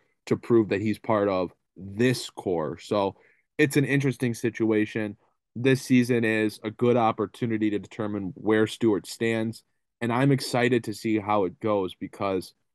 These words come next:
the talk about turning Isaiah Stewart into this Al Horford type of versatile big, who's a menace defensively, uh, a spacer offensively who helps move the ball, like, that's all very, very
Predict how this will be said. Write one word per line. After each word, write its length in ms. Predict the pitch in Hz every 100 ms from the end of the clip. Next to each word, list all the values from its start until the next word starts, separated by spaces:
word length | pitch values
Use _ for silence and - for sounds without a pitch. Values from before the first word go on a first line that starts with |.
| _ _ _ _ _ _ _
the 140 | 110 117
talk 380 | - 135 147 135
about 400 | 117 110 101 - _ _ _ _
turning 420 | - 131 120 104 - 104
Isaiah 380 | 104 117 110
Stewart 320 | 104 - 120 104
into 160 | 104
this 220 | 104 101 - -
Al 280 | 117 120 -
Horford 360 | 120 110 101 -
type 240 | 107 107
of 100 | 95
versatile 480 | 98 110 - 98 101
big, 440 | 90 120 113 95 - _ _ _ _
who's 180 | 110 107
a 60 | 104
menace 520 | 101 107 120 131 -
defensively, 960 | 110 - 123 127 127 107 113 113 113 - _ _ _ -
uh, 140 | 85 - 80 -
a 100 | 98
spacer 800 | - - - 123 139 139 123 113 -
offensively 640 | 117 117 123 113 - 110
who 180 | 104 104
helps 220 | 98 90 -
move 320 | 113 131 120
the 80 | 113
ball, 380 | 117 110 107 95
like, 220 | 90 82 _ _ _ _
that's 280 | 139 165 143
all 260 | 151 139 107
very, 420 | 110 120 131 120
very 420 | 110 113 107 98